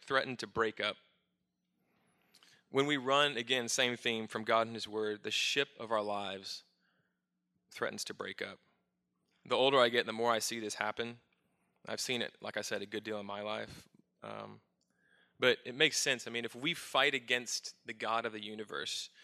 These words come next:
the God whose word creates the, f-, the moral fabric by which all things hold together, the God who,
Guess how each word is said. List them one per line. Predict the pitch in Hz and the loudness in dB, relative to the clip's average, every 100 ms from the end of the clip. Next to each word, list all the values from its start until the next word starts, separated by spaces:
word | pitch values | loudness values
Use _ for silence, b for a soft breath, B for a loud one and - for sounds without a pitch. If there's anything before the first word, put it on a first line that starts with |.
| B | B
the | - | -6
God | 117 110 120 117 | 2 6 6 4
whose | 127 113 | -2 -4
word | 110 120 117 110 - | -4 -2 -2 -4 -8
creates | - 120 117 - | -6 -4 -4 -6
the, | - | -12
f-, | - - | -14 -16
the | 117 110 | -10 -10
moral | 113 117 117 113 | -4 -2 -2 -4
fabric | - 107 107 107 104 | -4 -2 -2 -4 -6
by | - 107 | -6 -6
which | 107 | -4
all | 107 | -6
things | 107 104 104 | -6 -8 -8
hold | 110 104 | -8 -8
together, | - 95 80 87 - _ _ _ b b | -8 -8 -6 -10 -14 _ _ _ b b
the | 131 | 2
God | 135 143 | 6 6
who, | 156 | 4